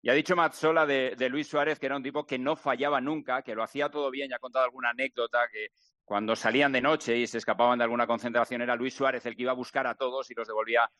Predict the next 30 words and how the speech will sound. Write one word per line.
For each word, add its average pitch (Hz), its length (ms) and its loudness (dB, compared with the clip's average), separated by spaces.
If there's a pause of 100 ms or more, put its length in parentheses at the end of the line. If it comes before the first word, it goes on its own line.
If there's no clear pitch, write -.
(400)
a 123 160 4
la, 107 440 2
a 117 140 -4
la 110 80 0
habitación. 113 640 -4
Massimo 143 400 -4
Moratti, 123 580 -2
eh, 90 260 -14
presidente 117 480 0
histórico 135 400 2
del 117 140 2
Inter, 113 400 2
ha 107 140 4
dicho 127 340 -4
de 131 160 0
él 143 140 -6
que 127 260 -4
no 131 220 -2
se 143 160 -2
ha 131 40 4
vuelto 139 280 2
a 123 40 4
ver 135 120 2
un 131 120 -4
pase 143 300 -2
en 123 100 -8
largo 135 240 -2
de 135 80 -4
cincuenta 127 480 -6
metros 135 460 -4